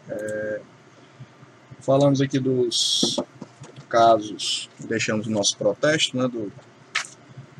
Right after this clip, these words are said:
a respeito do perfil de profissionais infectados e óbitos. E agora vamos para a nova ferramenta.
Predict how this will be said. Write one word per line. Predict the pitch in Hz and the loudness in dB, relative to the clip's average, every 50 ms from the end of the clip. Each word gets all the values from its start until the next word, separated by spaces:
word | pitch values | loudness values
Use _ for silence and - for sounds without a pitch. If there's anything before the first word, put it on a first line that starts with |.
| - - - - - - - | -20 -20 -20 -20 -18 -16 -12
a | 117 | -10
respeito | 117 101 - - - 117 110 107 113 | -8 -6 -6 -4 -2 -2 -2 -2 -4
do | 110 107 | -8 -6
perfil | - - 113 107 - - 120 113 | -4 -2 -2 -2 -2 -4 -6 -6
de | 104 107 | -6 -2
profissionais | - 110 107 104 - - 117 113 113 110 | 2 2 2 4 2 0 -2 -4 -6 -6
infectados | 110 - - 117 110 135 - - 104 104 101 - | -4 -2 -2 -2 -2 -2 -2 -2 0 0 0 0
e | 143 160 | 2 6
óbitos. | 135 - 185 196 170 170 170 - - 185 - - - - - - - - - - - - - - - - - - - - | 8 8 8 8 6 4 -4 -8 -10 -8 -6 -4 -4 -6 -6 -10 -16 -20 -20 -20 -20 -20 -20 -20 -20 -20 -20 -12 -2 2
E | 143 151 | 2 4
agora | 165 165 147 135 139 147 160 170 180 180 | 4 4 4 6 6 8 8 8 8 8
vamos | 156 147 156 156 170 170 - - | 6 2 0 0 0 0 -2 0
para | - 156 156 156 160 165 170 170 170 170 - - | 2 4 4 6 6 4 4 4 4 2 2 -2
a | - - 143 147 151 160 165 165 165 165 - - 143 131 | -4 0 0 2 2 2 0 0 -2 -6 -8 -12 -12 -8
nova | 131 127 131 147 160 175 175 170 | -2 0 2 4 6 4 4 4
ferramenta. | 127 - - 180 170 180 180 160 131 120 127 135 139 139 135 - - - 104 101 | 0 0 0 2 2 2 0 0 0 0 2 2 2 2 0 -2 -4 -6 -6 -6